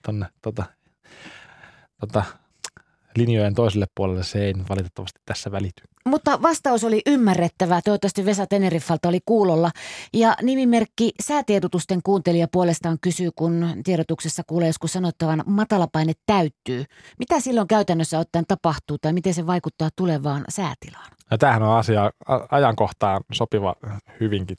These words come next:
Speaker 1: tää tota kysymys nyt, kun mietitään sitä ensi viikon vaikka laajaa matalapaineen aluetta, niin, öö, sen matalapaineenhan voisi nyt tällä niin kuin, niin kuin yksinkertaisesti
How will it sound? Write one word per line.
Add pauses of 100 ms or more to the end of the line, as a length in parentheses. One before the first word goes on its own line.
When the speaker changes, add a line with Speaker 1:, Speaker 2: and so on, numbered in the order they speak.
Speaker 1:
tää
tota (680)
kysymys
nyt,
kun
mietitään
sitä
ensi
viikon
vaikka
laajaa
matalapaineen
aluetta,
niin, (800)
öö,
sen
matalapaineenhan
voisi
nyt
tällä
niin
kuin, (480)
niin
kuin
yksinkertaisesti